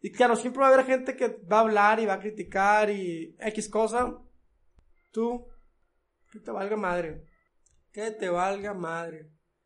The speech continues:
Así que ahora sí, nos despedimos. Gracias por escucharme. Gracias por tanto apoyo que le están dando a este, a este podcast. Me alegra bastante. De hecho,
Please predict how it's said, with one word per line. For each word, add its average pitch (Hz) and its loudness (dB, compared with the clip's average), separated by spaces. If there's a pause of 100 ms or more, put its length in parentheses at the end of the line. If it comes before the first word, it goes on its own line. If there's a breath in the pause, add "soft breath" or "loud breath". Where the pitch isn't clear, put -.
(460)
Así 175 -12
que 214 -4
ahora 214 2
sí, 247 -4
nos 185 -6
despedimos. 214 -4
Gracias 208 -4 (540)
por 202 -6
escucharme. 214 -2
Gracias 208 -2
por 208 -10
tanto 202 -4
apoyo 214 0
que 214 -4
le 202 -2
están 190 -6
dando 202 -2
a - -4
este, 202 -8 (960)
a - -8
este 180 -6 (100)
podcast. 233 2 (720)
Me 185 -6
alegra 196 0
bastante. 202 -2
De 190 -8
hecho, 226 -6